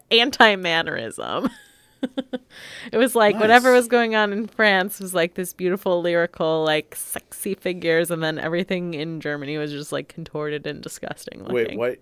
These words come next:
Speaker 2: When was this?
Speaker 1: Um,
Speaker 2: 'Cause mannerism was the thing that came right after the Renaissance.
Speaker 1: Right, so this is much, much later, like,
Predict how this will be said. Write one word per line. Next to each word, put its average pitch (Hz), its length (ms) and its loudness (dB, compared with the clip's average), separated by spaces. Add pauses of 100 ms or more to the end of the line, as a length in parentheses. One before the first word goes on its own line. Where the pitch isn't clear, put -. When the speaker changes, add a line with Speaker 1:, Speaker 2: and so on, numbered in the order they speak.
(200)
Speaker 2:
When 117 240 -6
was 135 140 -10
this? 139 320 -10 (960)
Speaker 1:
Um, 180 880 0 (320)
Speaker 2:
'Cause 113 160 -12
mannerism 123 580 -2
was 101 160 -6
the 101 80 -6
thing 104 280 -6
that 98 80 -6
came 95 260 -8
right 92 100 -6
after 92 300 -10
the 92 100 -10
Renaissance. 87 840 -12
Speaker 1:
Right, 180 380 2
so 202 100 -2
this 196 140 -2
is 190 140 -4
much, 175 280 -4
much 156 360 -6
later, 76 340 -6
like, 82 460 -10